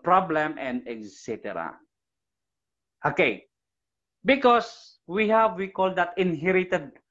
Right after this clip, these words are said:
rights, legal rights ang tawag nato. Inherited legal, legal rights, sound like, for example, sa Subanan tribe,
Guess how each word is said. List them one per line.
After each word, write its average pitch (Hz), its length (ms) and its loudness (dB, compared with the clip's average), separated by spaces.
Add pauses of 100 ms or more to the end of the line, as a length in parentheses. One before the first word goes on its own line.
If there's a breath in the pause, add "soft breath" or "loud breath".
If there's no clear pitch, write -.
(600)
rights, 165 720 -2 (320)
legal 160 400 2
rights 147 380 0
ang 131 180 -10
tawag 131 300 2
nato. 117 240 -4
Inherited 220 640 2
legal, 160 400 0 (160)
legal 143 400 -2
rights, 113 400 -2 (400)
sound 214 240 2
like, 254 160 0
for 196 80 -6
example, 147 720 -2 (1040)
sa 220 240 2
Subanan 330 400 -2 (160)
tribe, 123 400 -6